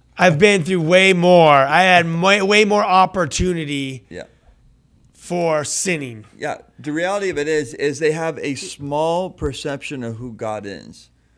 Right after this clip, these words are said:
Speaker 1: Yeah.
Speaker 2: They're just focused on their problems and their situations. And the reality of it is, they like their sin.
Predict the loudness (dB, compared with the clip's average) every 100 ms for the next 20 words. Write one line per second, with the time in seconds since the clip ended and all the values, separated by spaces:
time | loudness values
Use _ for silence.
0 | _ _ -20 -20 _ -6 -4 -2 -6 -8
1 | -8 -8 -8 -10 -10 -10 -10 -12 -6 -6
2 | -6 -8 -10 -10 -10 -10 -12 -14 -12 -10
3 | -10 -10 -12 -12 -12 -12 -12 -14 -16 _
4 | _ _ _ _ -6 -2 -2 -2 -2 -6
5 | -6 -8 -10 -20 _ _ _ _ _ _
6 | -10 -6 -4 -4 -4 -8 -8 -10 -10 -10
7 | -12